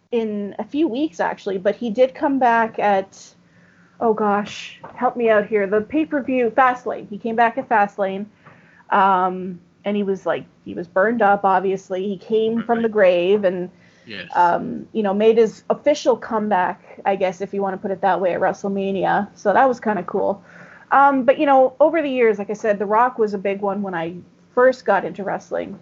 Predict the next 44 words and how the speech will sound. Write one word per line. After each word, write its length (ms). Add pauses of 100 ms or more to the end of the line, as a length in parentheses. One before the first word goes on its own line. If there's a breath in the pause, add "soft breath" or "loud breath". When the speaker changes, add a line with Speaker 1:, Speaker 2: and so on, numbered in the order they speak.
Speaker 1:
And 80
then 100
over 200
the 100
years, 360
Chris, 420
uh, 220
Chris 220
Jericho 500
was 160
a 40
big 220
one. 400 (460 loud breath)
Um, 720 (220)
I 100
was, 460
I, 120
I 120
was 320
and 200
still 300
am 220
a 80
big 240
Edge 260
fan. 460 (560 soft breath)
And 160
then 120
you 120
get 260
newer 460
guys 540
that 160
sort 180
of 100
come 220
into 160
the 100
scene 460
that 120
have 160
been 240
sort 220
of, 140